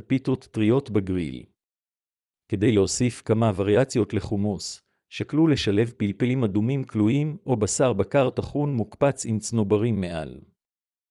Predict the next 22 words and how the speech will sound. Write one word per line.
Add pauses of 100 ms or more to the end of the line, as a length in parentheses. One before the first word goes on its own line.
(380)
רעיון
נוסף
הוא
להכין
סלט
ישראלי
מסורתי, (380)
קצוץ
דק, (380)
מלפפונים, (420)
עגבניות, (360)
בצל
ופלפלים, (440)
לטבל
בפשטות
עם
מיץ
לימון, (320)
שמן
זית
וקצת
מלח.